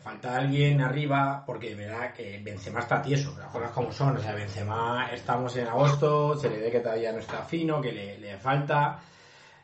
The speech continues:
Y claro, eh, yo no sé si te pasa a ti, pero yo el otro día, por ejemplo, viendo el partido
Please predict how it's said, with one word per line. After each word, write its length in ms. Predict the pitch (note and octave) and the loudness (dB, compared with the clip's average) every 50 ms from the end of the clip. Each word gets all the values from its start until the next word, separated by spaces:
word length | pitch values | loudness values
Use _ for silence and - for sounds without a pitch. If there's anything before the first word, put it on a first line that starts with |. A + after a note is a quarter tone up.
| _ _ _ _ | _ _ _ _
Y 100 | - C3 | -4 0
claro, 380 | B2 C3+ D#3 - - - - - - - - _ | 6 8 8 8 8 4 0 -8 -14 -20 -16 _
eh, 680 | - - - - - - - - F#2+ F#2+ G2 G2+ G2 G2+ | -8 -6 -6 -4 -4 -6 -6 -6 -6 -6 -6 -6 -6 0
yo 100 | G#2+ B2 C#3 | 4 4 6
no 80 | E3 | 6
sé 140 | D3 C#3+ F3 | 6 6 6
si 120 | E3+ E3+ D#3+ | 8 10 10
te 80 | D3+ | 8
pasa 240 | C#3 B2+ A#2 A#2 A#2+ | 8 8 4 2 2
a 60 | A#2+ | 2
ti, 180 | D#3 F#3 F3+ - | 4 6 6 6
pero 160 | A#2+ A2+ G#2+ | 6 4 2
yo 80 | A2+ B2+ | 2 2
el 80 | C3 | 4
otro 200 | C#3+ D3 C#3+ C#3+ | 4 6 6 8
día, 140 | C#3+ C#3+ C#3 | 8 8 6
por 120 | C#3 C#3 | 6 4
ejemplo, 320 | C#3 - - D#3 D3 C#3 C3 | 2 2 2 0 0 2 2
viendo 180 | C3 C3+ C#3 | 2 4 2
el 60 | C3+ C3+ | 2 2
partido 640 | C3+ C3 B2 - C#3+ C#3+ C#3 C#3 C3+ C3 A#2+ - | 2 0 0 2 2 4 6 6 6 4 2 -2